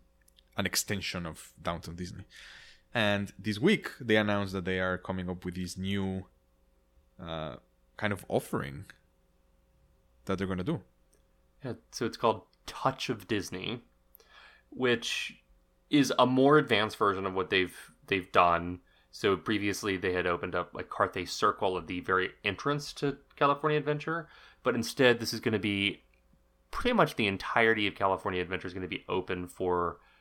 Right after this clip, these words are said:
Speaker 2: like, outdoor shopping and dining. So they're gonna take some of the Disneyland experiences, like,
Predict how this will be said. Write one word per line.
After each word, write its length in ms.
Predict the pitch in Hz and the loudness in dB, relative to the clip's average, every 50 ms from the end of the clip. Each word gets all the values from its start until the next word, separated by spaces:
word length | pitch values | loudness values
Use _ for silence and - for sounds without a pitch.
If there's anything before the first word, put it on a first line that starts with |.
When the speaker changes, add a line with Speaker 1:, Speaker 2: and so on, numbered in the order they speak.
| _ _ _ _ _ - _ _ _ | _ _ _ _ _ -20 _ _ _
Speaker 2:
like, 280 | - 104 98 95 - - - | -2 0 0 0 -2 2 4
outdoor 500 | 95 95 95 - - 104 87 85 85 85 | 4 4 4 2 -2 -4 -2 -2 -2 -4
shopping 680 | - - - 85 82 82 - 87 87 90 87 87 90 87 - | -2 2 2 2 2 2 -2 -6 -8 -8 -8 -12 -12 -12 -10
and 300 | - 85 85 82 80 - _ - | -10 -10 -10 -10 -14 -18 _ -6
dining. 520 | - 92 92 92 87 - - - - - _ _ _ - _ _ - - - _ | -4 -4 -4 -6 -6 -8 -8 -10 -14 -16 _ _ _ -20 _ _ -20 -20 -20 _
So 160 | - - 110 | -18 -8 -2
they're 100 | 113 117 | 2 4
gonna 160 | 120 123 120 | 6 6 6
take 440 | 113 - - 127 120 127 123 - - | 4 4 2 4 4 4 2 0 -6
some 180 | - - 123 113 | -4 -2 -2 0
of 80 | 107 | 2
the 80 | 101 95 | 0 0
Disneyland 500 | - - 98 92 101 98 92 92 90 87 | 0 -2 -4 -4 -4 -2 -2 -2 -2 -2
experiences, 680 | 87 - - - 95 90 87 85 85 80 - 90 85 85 | -4 -8 -6 -4 -2 -2 -2 -2 -6 -6 -6 -6 -6 -4
like, 320 | 85 87 87 90 - - | -4 -4 -4 -4 -8 -14